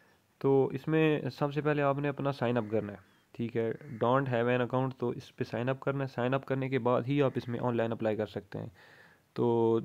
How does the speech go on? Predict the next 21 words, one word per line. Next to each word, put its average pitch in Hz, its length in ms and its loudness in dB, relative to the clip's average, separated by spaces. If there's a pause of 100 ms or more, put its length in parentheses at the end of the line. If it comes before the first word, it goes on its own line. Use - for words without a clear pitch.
जिस 120 340 -4
जिसका 135 580 2 (100)
जो 120 160 -2
इसमें, 135 460 0
अ, 113 300 0
अकाउंट 117 280 -2
नहीं 139 120 -2
बना 143 180 2
हुआ 117 160 2
इस्लामाबाद 113 360 0
पुलिस 113 260 -4
का 120 120 -4
यहाँ 107 140 -4
पे, 123 120 -4 (440)
तो - 60 -4
उसको 127 240 0
पहले 131 400 6
साइन 120 240 0
अप 127 120 -2
करना 131 200 0
होगा। 120 280 0